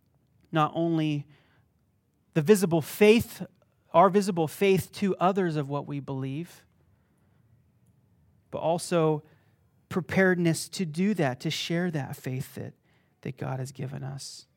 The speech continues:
So he says, "Make straight a, a desert, in the desert, a highway for our God." There is another time, since we're talking about Israel, you know, <laughs> why not?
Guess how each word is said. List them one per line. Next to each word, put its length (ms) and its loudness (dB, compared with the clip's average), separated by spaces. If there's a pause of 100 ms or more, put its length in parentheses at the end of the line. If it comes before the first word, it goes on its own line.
(600)
So 160 0
he 80 8
says, 260 0
"Make 240 -2
straight 600 0 (320)
a, 180 4
a 140 0
desert, 960 0 (640)
in 180 2
the 80 2
desert, 420 0
a 100 4
highway 640 0
for 240 -8
our 120 -6
God." 440 -8 (920)
There 140 10
is 100 6
another 240 2
time, 300 0
since 240 -4
we're 80 -6
talking 320 -4
about 140 -6
Israel, 540 -8
you 100 -8
know, 220 -8
<laughs> 40 -18
why 220 -4
not? 240 -10